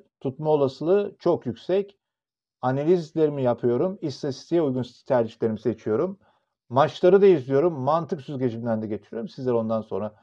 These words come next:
sunuyorum. Biraz da şans yanımızda olması gerekiyor. Neden gerekiyor? Çünkü o zaman maçlardaki terslikler, kırmızı kartlar, şikeler, kaçan penaltılar, direkten dönen toplar, yıldız oyuncuların sakatlanmaları vesaire olmuyor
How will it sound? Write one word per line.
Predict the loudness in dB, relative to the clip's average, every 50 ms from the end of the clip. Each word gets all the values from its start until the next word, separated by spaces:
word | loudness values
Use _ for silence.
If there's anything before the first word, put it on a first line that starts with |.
| _ _ _ _
sunuyorum. | _ _ -6 -4 -2 0 0 0 -2 -4 -6 -12 _ _ _ _ _ _ _ _ _ _ 2
Biraz | 6 6 6 6 4
da | 2 0
şans | 0 -2 -2 -2 -2 -4
yanımızda | -6 -6 -6 -4 -2 -2
olması | -2 -2 -2 -6 -8 -6
gerekiyor. | -4 -2 -2 -2 -4 -6 _ -2 0 0 0 0 -2 -6 -14 _ _ _
Neden | -4 -4 -2 -2 -2 -4 -2
gerekiyor? | -2 -2 -4 -4 -6 -6 -6 -6 -6 -6 -8 -10
Çünkü | -14 -12 -6 -4 -2
o | -2 -2
zaman | -2 -4 -4 -4 -4 -4
maçlardaki | -4 -6 -6 -4 -4 -2 -2 -2 -2 -4 -6 -8 -8 -10 -10 -12 _ _ _ _ _ _ _ _ _
terslikler, | 2 2 2 2 2 -4 -10 -14 -10 _ -2 0 0 -2 -4 _
kırmızı | -8 -6 -6 -6 -10 -12 -6
kartlar, | -2 -2 -2 -2 -2 -6 -6 -6
şikeler, | -6 -10 -10 -8 -4 -2 0 0 0 -2 -2 -6 -14 _ _ _ _ _ _ _ _ _ _ _
kaçan | -6 -4 0 0 0 0 0 0
penaltılar, | -2 -2 -2 -2 -6 -6 -6 -4 -4 -4 -2 0
direkten | 2 0 0 0 0 -2 -2 -2
dönen | -2 -4 -4 -4 -4
toplar, | -6 -10 -12 -6 -4 -2 -2 -2 -4 _ _ _ _ _ _ _ _ 0
yıldız | 0 2 2 2 4 4
oyuncuların | 4 4 4 0 -2 -2 -2 -2 -4
sakatlanmaları | -2 -2 -2 2 2 2 0 2 0 -2 -2 -2 -2 -2 -2 0 0
vesaire | -2 -2 -2 -2 -2 -2 0
olmuyor | 0 -2 -2 -2 -2 -2 -2 -2 -4